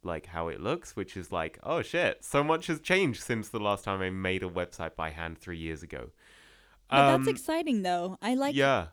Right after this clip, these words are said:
Speaker 2: I love doing design on websites.
Speaker 1: I am very much hoping that you'll be willing to help
Speaker 2: Well,
Speaker 1: me out with this.
Speaker 2: you
Speaker 1: Do you
Speaker 2: have
Speaker 1: wanna
Speaker 2: to
Speaker 1: tell
Speaker 2: get
Speaker 1: them
Speaker 2: it
Speaker 1: the story?
Speaker 2: Yeah, so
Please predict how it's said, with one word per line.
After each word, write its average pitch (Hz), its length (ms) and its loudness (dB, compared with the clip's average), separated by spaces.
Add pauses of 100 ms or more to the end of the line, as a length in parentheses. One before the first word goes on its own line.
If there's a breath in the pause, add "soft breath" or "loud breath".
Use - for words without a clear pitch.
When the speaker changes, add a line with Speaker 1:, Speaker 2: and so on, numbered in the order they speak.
(100)
Speaker 2:
I 233 120 0
love 220 360 -2
doing 180 240 -4
design 170 360 -8
on 165 120 -8
websites. - 500 -12
Speaker 1:
I 117 140 0
am 117 560 -2
very 110 240 -2
much 104 220 -6
hoping 98 360 -6
that 90 200 -8
you'll 87 340 -8 (160)
be 92 140 -4
willing 92 320 0
to 101 120 -6
help 87 80 -6
Speaker 2:
Well, 262 180 10
Speaker 1:
me 98 140 2
out 113 140 2
with 131 220 -2
this. 165 300 2
Speaker 2:
you - 40 -18
Speaker 1:
Do 233 80 -2
you 302 100 8
Speaker 2:
have 330 120 10
Speaker 1:
wanna 160 120 8
Speaker 2:
to 339 60 8
Speaker 1:
tell - 80 8
Speaker 2:
get 226 120 8
Speaker 1:
them 240 100 8
Speaker 2:
it - 20 0
Speaker 1:
the 160 80 2
story? 110 580 4 (200)
Speaker 2:
Yeah, 262 340 4
so 247 400 8